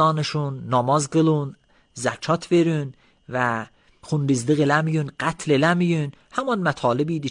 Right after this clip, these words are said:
ki, Tövratda gəlib. İkinci nöqtə də budur ki, aya bu cür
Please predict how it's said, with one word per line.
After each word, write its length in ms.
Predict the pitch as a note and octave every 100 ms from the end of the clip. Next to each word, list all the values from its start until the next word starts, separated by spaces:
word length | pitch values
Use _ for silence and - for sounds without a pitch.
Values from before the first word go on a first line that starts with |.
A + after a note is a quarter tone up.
| -
ki, 140 | C3+ D3+ F3+ - _ -
Tövratda 540 | - A#2 G#2 - - G#2
gəlib. 280 | F2+ F#2 - -
İkinci 500 | C#4+ - D4+ C#4 B3+ A3+
nöqtə 240 | - A3
də 140 | G3+ E3
budur 240 | D3 C3
ki, 380 | - G3 B2+ - _ _ _ -
aya 360 | A3 A#3+ F3+ C3 - -
bu 100 | A#3+ G3
cür 200 | G3